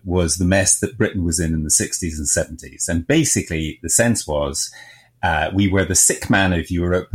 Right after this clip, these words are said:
We had lost an empire and hadn't found a role, you know, all those kind of things. And part of the role was found after nineteen seventy-three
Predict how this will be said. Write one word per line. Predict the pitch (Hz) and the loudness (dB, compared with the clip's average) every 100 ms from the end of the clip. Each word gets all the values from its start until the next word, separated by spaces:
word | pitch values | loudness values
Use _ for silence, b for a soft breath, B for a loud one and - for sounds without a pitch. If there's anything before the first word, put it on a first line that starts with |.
| - | -2
We | 98 90 | 0 0
had | 82 90 87 107 | 0 0 2 2
lost | 147 - 104 | 2 2 2
an | 95 | 2
empire | 95 98 90 90 | 2 2 2 2
and | |
hadn't | 95 92 80 | 2 0 0
found | 82 76 | -2 0
a | |
role, | 85 131 131 127 104 | 4 4 4 2 2
you | 98 | 4
know, | 92 | 4
all | 131 123 | 4 4
those | 101 90 | 2 0
kind | - - 92 78 | -4 -4 -2 -2
of | 73 | -4
things. | 65 - 90 | -8 -8 -8
And | 87 | -6
part | - 170 - | 0 2 2
of | 110 | -2
the | 90 | -2
role | 78 78 90 | -2 -2 -2
was | 82 - | -4 -4
found | - 90 82 | 0 0 2
after | 87 - 82 | 0 -2 -4
nineteen | 85 82 82 | -4 -4 -4
seventy-three | - 80 - - 104 95 | -6 -6 -12 -6 -2 0